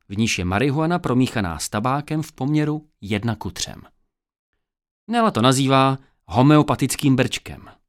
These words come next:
Dospívající děti všech tří pedagožek před pár dny odjeli společně na tábor a i proto mohou nyní všechny, jak kouřit trávu, tak být nahé. Ano, já vím, že slovní spojení,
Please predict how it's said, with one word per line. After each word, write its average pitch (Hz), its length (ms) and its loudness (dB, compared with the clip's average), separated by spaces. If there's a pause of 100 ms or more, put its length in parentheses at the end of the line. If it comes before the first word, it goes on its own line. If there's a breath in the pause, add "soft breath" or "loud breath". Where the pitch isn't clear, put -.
(1160)
Dospívající 107 640 -2
děti 110 220 -2
všech - 280 -6
tří 110 200 -4
pedagožek 113 560 -2
před - 260 -8
pár 104 300 0
dny 113 160 -2
odjeli 110 320 -4
společně 101 520 -6
na 87 100 -6
tábor 107 500 -4 (920 soft breath)
a 254 100 -2 (100)
i 226 80 -4
proto 202 420 -2
mohou 143 320 4
nyní 113 220 4
všechny, 175 560 -4 (160)
jak 117 260 -2
kouřit 95 400 -4
trávu, 151 500 -6 (540)
tak 180 200 -6
být 160 220 -2
nahé. 80 440 -4 (1200 loud breath)
Ano, 220 200 6
já 143 180 4
vím, 131 320 2
že 95 140 -2
slovní 98 420 -2
spojení, 104 680 -2